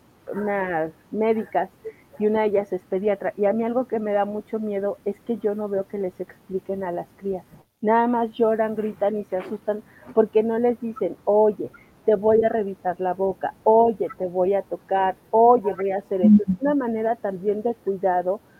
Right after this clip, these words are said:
porque a veces desde esta mirada adultocéntrica no cuidamos que la otra persona también nos entiende y que por lo menos le vayamos explicando para que no le genere angustia y que tenga en su propio proceso una forma de,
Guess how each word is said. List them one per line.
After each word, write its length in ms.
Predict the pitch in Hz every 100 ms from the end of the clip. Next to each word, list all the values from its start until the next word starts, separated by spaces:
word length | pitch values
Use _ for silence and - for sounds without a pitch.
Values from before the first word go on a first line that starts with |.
| _ -
porque 220 | 196 226
a 60 |
veces 340 | 214 233 269 262
desde 180 | 233 - _
esta 180 | 220
mirada 380 | 226 196 196 196
adultocéntrica 920 | 202 190 - 175 - 185 196 196 185
no 220 | 196 208 220
cuidamos 760 | - 240 226 226 214 180 214 - _ _ _
que 120 | 208
la 160 | 202 202
otra 180 | 208 247
persona 440 | - 214 214 208
también 380 | 220 196 190 196
nos 220 | 208 214 196
entiende 380 | 175 196 185
y 40 | 202
que 140 | 196
por 180 | - 185
lo 100 | 190
menos 300 | 202 233 262
le 100 | 254
vayamos 480 | 180 190 190 226 -
explicando 640 | - _ 180 - 180 208
para 240 | 208 185
que 140 | - 175
no 160 | 185 190
le 100 | 208
genere 380 | 190 190 190
angustia 680 | 190 190 180 247 - - - - _ _
y 140 | 214 185
que 140 | 214
tenga 400 | 208 233 233 - -
en 180 | 214 208
su 180 | - 220
propio 460 | - 254 254 277 269
proceso 680 | 240 226 214 208 - 196 - _ _ _ -
una 320 | 226 240 247
forma 420 | - 220 214 233
de, 420 | 214 208 214 233